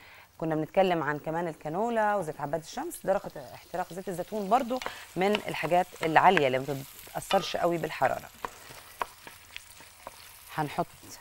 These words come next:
هنا بس ندبل البصلة شوية. هحط مع البصلة البرغل قبل ما ن-، ما ن-، نبتدي بالوصفة. البرغل ده منقوع، فاكرين دايماً بقول لكم الفريك أنا بحب أنقعه كويس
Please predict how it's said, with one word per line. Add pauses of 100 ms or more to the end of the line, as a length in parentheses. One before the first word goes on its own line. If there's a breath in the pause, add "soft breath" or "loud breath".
(100)
هنا
بس
ندبل
البصلة
شوية. (720 loud breath)
هحط
مع
البصلة (2250 loud breath)
البرغل
قبل
ما
ن-،
ما
ن-، (140)
نبتدي
بالوصفة.
البرغل
ده
منقوع، (440 loud breath)
فاكرين
دايماً
بقول
لكم
الفريك
أنا
بحب
أنقعه
كويس